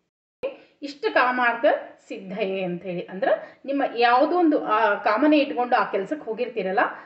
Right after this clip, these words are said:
ಆ ಕೆಲ್ಸ ನಿಮಗೆ ಯಶಸ್ಸನ್ನ ಕೊಡ್ತದ ಅಂತ ಹೇಳಿ. ಅದಕ್ಕೆ ಈ ಶ್ಲೋಕವನ್ನ ಹೇಳ್ಬೇಕಾದ್ರೆ ನೀವು ಬೆಳ್-, ಆ, ಏನ್ ಮಾಡ್ಬೇಕು, ಎಲ್ಲಾದ್ರೂ ಮಹತ್ವದ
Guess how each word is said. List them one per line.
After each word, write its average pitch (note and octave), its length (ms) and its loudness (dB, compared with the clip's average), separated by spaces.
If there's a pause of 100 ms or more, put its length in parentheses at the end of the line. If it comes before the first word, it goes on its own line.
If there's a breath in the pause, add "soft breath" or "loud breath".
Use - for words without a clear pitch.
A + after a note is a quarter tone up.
(140 loud breath)
ಆ G#3 100 -4
ಕೆಲ್ಸ G3 340 -6 (400 loud breath)
ನಿಮಗೆ G#3 240 -8
ಯಶಸ್ಸನ್ನ G3+ 420 -8
ಕೊಡ್ತದ F3+ 400 -10
ಅಂತ F3+ 260 -6
ಹೇಳಿ. F3+ 340 -10
ಅದಕ್ಕೆ - 600 -6
ಈ - 40 -14
ಶ್ಲೋಕವನ್ನ B3+ 680 2
ಹೇಳ್ಬೇಕಾದ್ರೆ G3+ 640 -2
ನೀವು B3 160 -6
ಬೆಳ್-, F#3+ 200 -4
ಆ, G#3 120 -2
ಏನ್ G#3+ 200 0
ಮಾಡ್ಬೇಕು, G3+ 540 -4 (200 loud breath)
ಎಲ್ಲಾದ್ರೂ C#4 420 2
ಮಹತ್ವದ A#3 400 -4